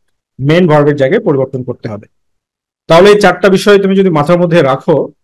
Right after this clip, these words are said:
তাহলে ইজিলি, অনায়াসে তুমি ন্যারেশনটাকে করতে পারবে, রাইট? কোন চারটা জায়গায় পরিবর্তন করতে হবে? রিপোর্টিং ভার্বের জায়গায়, ইনভার্টেড কমার জায়গায়, পারসনের জায়গায়, ভার্বের জায়গায়। আর সর্বপ্রথম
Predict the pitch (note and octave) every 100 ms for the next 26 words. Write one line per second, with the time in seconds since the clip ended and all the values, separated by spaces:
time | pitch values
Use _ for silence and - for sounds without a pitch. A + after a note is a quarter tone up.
0 | _ - C#3 C#3+ F3 E3 F#3+ D#3+ D3+ -
1 | C#3 D3+ F3+ F#3+ F#3+ A3+ E3 D3 C3+ D3
2 | E3 D#3 B2+ G#3 - D#3+ - A2+ G#2+ -
3 | _ _ _ _ C#3 F#3 G#3 - - _
4 | _ _ _ E3+ F3+ F#3 F3+ F3 F3+ F3+
5 | F3 F3+ F3+ F#3 F#3 E3 F3+ F#3 B3+ _
6 | _ _ _ _ B2+ C3 D3 F#3+ G3 G#3
7 | F3+ F#3 F#3+ G3 G3 B3+ D4 _ _ _
8 | _ - D3+ D3 F3 F#3 F#3+ G3 F#3+ F#3+
9 | F#3 F#3 A3 C4+ - _ _ D3 D3+ -
10 | F#3+ G3 D#3 C#3+ F3 D3 - _ _ A#2+
11 | D3 C3 B2+ - G#2 - _ _ _ _
12 | _ _ _ _ _ _ _ C#3+ D3+ D#3
13 | D#3+ - F#3 F#3+ A3 G3 A3 G#3+ E3+